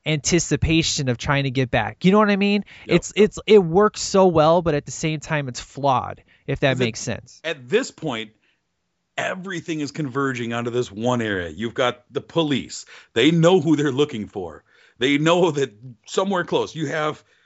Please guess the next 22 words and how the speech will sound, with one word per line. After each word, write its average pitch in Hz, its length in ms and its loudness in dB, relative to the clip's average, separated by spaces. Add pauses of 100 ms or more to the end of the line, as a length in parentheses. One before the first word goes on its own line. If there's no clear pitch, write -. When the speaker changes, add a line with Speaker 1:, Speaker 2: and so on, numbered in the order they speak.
(220)
Speaker 2:
the 160 80 -8
cab 262 400 -2
driver 107 460 -2 (200)
who 220 300 -4
is 185 460 -6 (200)
looking 165 480 0
for 160 140 0
them. 104 440 -4
Like, 123 240 0
I, - 120 0 (140)
he's 143 240 -4
ready 135 180 2
to 147 80 0
point 165 260 -6
them 180 100 -4
out. 196 200 -2 (220)
Now 302 180 -4
you 302 180 2
have 254 360 -4 (220)
Mario, 185 840 2 (200)
the, 226 480 0
the 214 440 -4